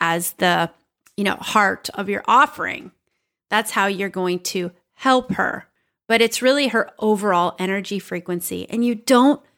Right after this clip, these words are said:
need to have all the details about her. And I'm just using the pronoun her, but please use the pronoun that is, uh, right for you and your soul client avatar. Uh, you don't have to have all the details. Remember, we're gonna make this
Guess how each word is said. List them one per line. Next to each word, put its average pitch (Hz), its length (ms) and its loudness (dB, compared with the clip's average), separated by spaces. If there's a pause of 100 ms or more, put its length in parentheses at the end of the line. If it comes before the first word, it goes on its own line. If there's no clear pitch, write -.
(180)
need 220 220 -2
to 226 40 -6
have 196 400 0
all 214 260 2
the 226 140 0
details 190 800 -2
about 180 580 0 (380)
her. 190 340 4
And 190 180 -2
I'm 196 160 0
just - 300 -4
using 233 400 4
the 196 80 2
pronoun 190 460 0
her, 190 240 2
but 208 160 -4
please 233 340 -4
use 208 240 -2 (420)
the 240 100 2
pronoun 202 500 4
that 180 240 2 (100)
is, 185 420 -2 (120)
uh, 175 260 -2
right 208 240 4
for 208 120 -4
you 190 200 0
and 185 100 -2
your 330 140 6
soul 226 220 0
client 175 240 0
avatar. 170 440 -2 (540)
Uh, 202 160 2
you 208 140 -2
don't 254 340 -4
have 226 300 0
to 226 80 -6
have 226 240 2
all 220 100 4
the 220 100 2
details. 208 480 -2
Remember, 226 380 4
we're 226 80 2
gonna 214 180 0
make 208 220 2
this 220 220 0